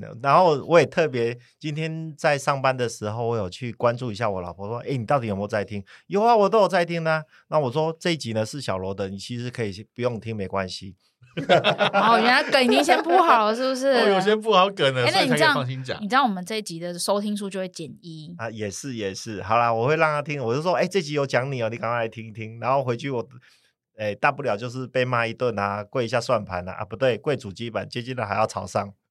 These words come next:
Speaker 1: <laughs>
Speaker 3: 有通电吗？
Speaker 1: <laughs> 哇，这个更狠。<laughs> 你到底还，还是不是人啊？<laughs>
Speaker 2: 所以我们还是要回来这个故事啊。
Speaker 3: 哦，好，好，好。
Speaker 2: 嗯。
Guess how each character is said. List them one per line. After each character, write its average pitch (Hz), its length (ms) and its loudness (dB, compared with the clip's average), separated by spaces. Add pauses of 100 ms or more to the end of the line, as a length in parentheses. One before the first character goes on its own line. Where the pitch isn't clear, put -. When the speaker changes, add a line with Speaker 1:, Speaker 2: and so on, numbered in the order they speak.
(100)
Speaker 1:
<laughs> - 1300 -10
Speaker 3:
有 104 100 -12
通 135 240 -10
电 147 160 -8
吗？ 104 200 -12 (180)
Speaker 1:
<laughs> 170 680 2
哇， 196 260 8
这 330 140 4
个 - 60 2
更 160 240 4
狠。 123 200 4 (580)
<laughs> - 540 -6
你 143 60 -10
到 156 180 2
底 123 120 0
还， 220 180 2
还 151 260 4
是 165 200 -6
不 143 80 -6
是 151 160 -6
人 104 260 0
啊？ 101 200 -8
<laughs> 156 60 -4 (1000)
Speaker 2:
所 240 120 -4
以 - 20 4
我 254 80 4
们 214 100 0
还 190 160 -4
是 214 100 -4
要 262 100 4
回 190 200 -2
来 190 120 0
这 190 100 -6
个 196 100 -2
故 190 200 -6
事 190 220 -10
啊。 180 180 -16 (120)
Speaker 3:
哦， 113 320 -8
好， - 280 -10
好， - 160 -8
好。 - 100 -14
Speaker 2:
嗯。 - 80 -20